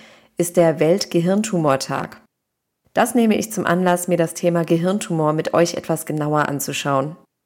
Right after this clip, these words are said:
Und beim nächsten Mal, wenn die Technik dann mitspielt, werden wir das Thema vertiefen, dann auch mit der Geschichte eines Betroffenen sowie einer ganz besonderen Spezialistin für Neuroonkologie,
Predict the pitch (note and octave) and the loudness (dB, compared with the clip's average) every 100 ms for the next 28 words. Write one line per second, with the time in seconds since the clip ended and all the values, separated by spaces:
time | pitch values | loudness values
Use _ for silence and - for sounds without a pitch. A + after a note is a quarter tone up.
0 | _ _ - E3+ E3 E3+ B3 - A#3+ A#3+ | _ _ -4 0 2 2 0 0 0 2
1 | B3 C#4 D4 - - D3+ F3 F#3 F#3 F#3 | 4 2 -2 -10 -8 -2 0 2 0 0
2 | F3+ E3+ D#3+ F3+ - A#3 A#3 B3 - - | -2 0 0 -2 -2 0 0 0 -6 -20
3 | - _ _ - D#3 F3+ F3+ E3+ F3 F#3+ | -20 _ _ 0 2 4 4 2 0 0
4 | F3+ F3 D#3+ - G#3+ A3 G#3+ A3 D3+ G3 | 0 0 -4 -2 0 2 2 2 0 0
5 | F#3+ F3+ F3 E3 D#3+ F#3 F3+ F3 D#3+ D#3 | 0 -2 0 0 -2 -6 -4 -2 -2 -4
6 | - - F3 G3 F#3+ F#3 F#3 - E3 E3 | -10 -2 -2 0 -2 -2 -2 -4 -4 -2
7 | E3+ D#3+ - G3 - E3+ F3 F3+ E3 - | -2 -2 -2 -4 -2 2 2 2 -2 -4
8 | E3+ - E3 F3 D#3+ - D3+ D#3 F#3+ F#3 | -6 -2 -2 -2 -4 -4 -4 -2 2 2
9 | E3 F3 E3 E3 E3 E3+ | 0 0 -2 -2 -4 -6